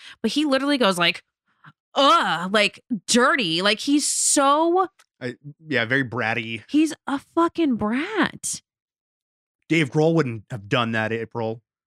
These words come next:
Speaker 1: No, he fucking wouldn't have. He is a nice guy. Adam Levine is a douchebag. At least it seems like it.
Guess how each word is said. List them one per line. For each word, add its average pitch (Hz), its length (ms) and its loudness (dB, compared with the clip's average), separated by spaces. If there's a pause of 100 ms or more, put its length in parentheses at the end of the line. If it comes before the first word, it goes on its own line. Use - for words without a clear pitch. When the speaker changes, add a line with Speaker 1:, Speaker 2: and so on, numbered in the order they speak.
(260)
Speaker 1:
No, 539 380 2
he 539 160 -2
fucking 466 360 0
wouldn't 440 340 0
have. 285 300 2
He 294 120 -2
is 415 220 2
a 403 60 0
nice 392 380 0
guy. 359 720 2
Adam 285 280 0
Levine 320 360 0
is 302 180 -2 (140)
a 247 100 2
douchebag. 196 1040 -2
At 196 80 -4
least 226 200 -4
it - 100 -14
seems 214 300 -2
like 143 240 -4
it. 156 220 -4